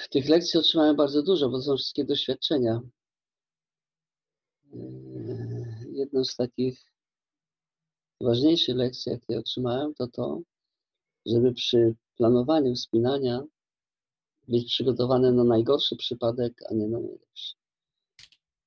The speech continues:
Bo niestety czasem tak sobie myślimy, że to, ach, wszystko prosto, łatwo pójdzie.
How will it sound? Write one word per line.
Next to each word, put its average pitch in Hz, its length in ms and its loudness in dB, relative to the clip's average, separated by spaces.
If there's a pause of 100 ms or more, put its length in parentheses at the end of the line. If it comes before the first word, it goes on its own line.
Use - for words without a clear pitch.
(200)
Bo 110 100 -4
niestety 123 440 0
czasem 147 400 0
tak 127 180 -2
sobie 131 200 0
myślimy, 127 640 2 (580)
że - 100 -20
to, 85 240 2
ach, 262 180 -2
wszystko 113 360 -4
prosto, 131 360 -2
łatwo 120 540 -2 (100)
pójdzie. 113 400 0